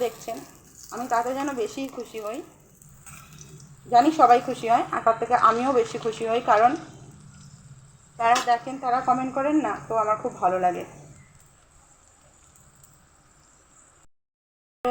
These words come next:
আমি ভেজে নিয়েছি, একসাথে তিনটে দিয়ে দিয়েছিলাম। আমি ঠিক ভাত খাওয়ার আগে, গরম গরম ভেজে নিচ্ছি, এটা আমি ভাত দিয়ে খাবো, দারুণ লাগে ভাত দিয়ে খেতে। একবার এইভাবে বানিয়ে দেখবেন বন্ধুরা, আমি কথা দিচ্ছি আপনাদের দারুণ লাগবে।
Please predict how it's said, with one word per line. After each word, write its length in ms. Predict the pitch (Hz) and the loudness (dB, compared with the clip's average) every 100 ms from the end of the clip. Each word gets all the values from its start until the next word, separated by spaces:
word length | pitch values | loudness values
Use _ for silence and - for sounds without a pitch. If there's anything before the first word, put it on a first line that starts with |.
| 240 | 0
আমি 120 | 233 359 - - | 0 -4 -8 -10
ভেজে 220 | 233 240 254 | -4 -2 -2
নিয়েছি, 280 | 254 240 247 277 | -2 -4 -2 -2
একসাথে 240 | 254 226 247 | -2 -6 -4
তিনটে 180 | 254 233 | -4 -4
দিয়ে 120 | 247 254 | -4 -8
দিয়েছিলাম। 380 | 240 233 208 285 - - - - - 202 | -10 -6 0 0 -2 -14 -20 -20 -12 -6
আমি 120 | 233 269 | -4 0
ঠিক 140 | 330 339 - | 0 0 0
ভাত 160 | 220 214 - | 0 0 4
খাওয়ার 240 | 254 254 220 | 6 6 4
আগে, 200 | 220 233 240 359 - - - | -2 -2 -2 -6 -18 -20 -2
গরম 200 | 190 202 | -2 2
গরম 160 | 208 247 240 | 0 0 -2
ভেজে 180 | 196 214 | -4 -6
নিচ্ছি, 200 | 240 - | -6 -4
এটা 100 | 214 | -4
আমি 100 | 220 214 | -4 -2
ভাত 120 | 180 - | -2 2
দিয়ে 120 | 240 | 0
খাবো, 220 | 233 185 226 359 - - - | 2 2 2 0 -4 -20 -6
দারুণ 220 | 170 214 254 | -2 0 0
লাগে 140 | 226 233 | 0 -2
ভাত 120 | 214 185 | -4 -4
দিয়ে 140 | 214 214 | -4 -4
খেতে। 220 | 220 208 226 311 202 | -6 -4 -4 -2 -2
একবার 300 | 202 220 269 277 - - - - | 0 0 0 -4 -14 -20 -20 -10
এইভাবে 240 | 233 247 262 190 | -4 2 2 2
বানিয়ে 240 | 202 226 226 | -2 -2 -6
দেখবেন 240 | 214 214 240 | -8 -6 -8
বন্ধুরা, 300 | 226 214 220 208 | -6 -4 0 0
আমি 80 | 220 - | -2 -2
কথা 200 | 202 208 240 | -2 2 0
দিচ্ছি 280 | 233 - - 185 | 0 -12 -8 -6
আপনাদের 300 | 185 185 240 - - - - - | -6 -4 -4 -4 -14 -20 -20 -10
দারুণ 260 | 170 175 190 170 | -2 0 0 -2
লাগবে। 260 | 135 - | -4 -6